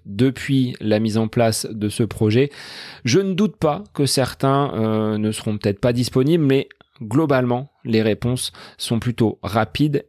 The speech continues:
et positives. Donc, je souhaite que cette année deux mille vingt-trois nous permette de rencontrer et d'écouter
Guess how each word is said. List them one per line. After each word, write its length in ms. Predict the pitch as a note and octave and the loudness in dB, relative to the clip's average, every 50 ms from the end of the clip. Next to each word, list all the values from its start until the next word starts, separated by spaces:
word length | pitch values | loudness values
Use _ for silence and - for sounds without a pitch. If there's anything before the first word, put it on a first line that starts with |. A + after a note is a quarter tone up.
| _ _ _ _ | _ _ _ _
et 240 | D#3 E3 - - _ - | 0 0 0 -2 _ 0
positives. 480 | C#3 C3+ A2+ A#2+ A2 - - D#3+ D3 | 0 2 2 2 0 2 0 2 2
Donc, 220 | C3 C3+ C3 - - _ _ _ _ _ - | 2 0 -2 -4 -8 _ _ _ _ _ -8
je 120 | A2+ G#2 G#2+ | -2 -2 -2
souhaite 520 | G2+ - - - C#3 C3+ - - - - _ _ _ _ - | -2 -2 0 0 -2 -2 -2 -8 -18 -20 _ _ _ _ -6
que 160 | - - - | -4 -2 -2
cette 260 | A2 - A2 G2 - | 0 0 -2 0 0
année 180 | G#2+ A2+ A#2 A2+ | 0 0 2 2
deux 120 | G#2 G#2+ | 2 2
mille 160 | G#2 G#2 G2+ G2 | 0 0 0 0
vingt-trois 400 | G2 F#2+ G2 - B2+ C3+ C3 - - - - - - - - _ _ | -2 -2 0 0 -2 -2 -2 -6 -12 -18 -16 -16 -18 -18 -20 _ _
nous 240 | A2+ A#2 D3+ G3+ G#3 | 0 2 2 2 2
permette 600 | - F#3+ F3+ D#3+ D3+ C#3+ C#3+ D3+ - - - - - | 2 0 0 2 2 0 0 -2 -4 -10 -16 -16 -14
de 180 | B2 G#2+ A2+ A#2+ | -8 -2 0 2
rencontrer 760 | A2+ A2+ C#3+ E3 - - C#3+ C3 - - - D3+ E3 - - | 2 4 2 0 0 0 -2 -2 -2 -2 -2 -2 -2 -2 -2
et 120 | - B2+ B2 | -2 0 0
d'écouter 540 | A2 A2 G#2+ - - F#2+ - - C3+ D3+ | 0 -2 -2 -2 -6 -2 -2 -2 -2 -2